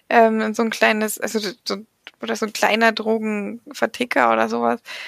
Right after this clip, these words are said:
<laughs> halt nicht so ein ganz koscher Typ, in so ein kleines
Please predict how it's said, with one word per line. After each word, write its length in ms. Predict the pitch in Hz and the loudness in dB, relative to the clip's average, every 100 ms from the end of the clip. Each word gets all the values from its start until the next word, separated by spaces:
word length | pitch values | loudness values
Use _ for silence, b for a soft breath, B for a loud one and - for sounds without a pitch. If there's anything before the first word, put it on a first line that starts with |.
| B B _ | B B _
<laughs> 340 | - 240 - | -2 0 2
halt 240 | 247 233 - | 4 2 0
nicht 120 | 240 | -2
so 60 | 196 | 0
ein 60 | |
ganz 240 | 226 202 - | 0 0 0
koscher 460 | - - 254 226 | 2 2 4 2
Typ, 280 | 226 247 247 B B B B - | 2 -4 -4 B B B B -10
in 80 | |
so 100 | 220 233 | -4 -4
ein 100 | 220 | -2
kleines 460 | - 214 226 220 | 0 2 2 0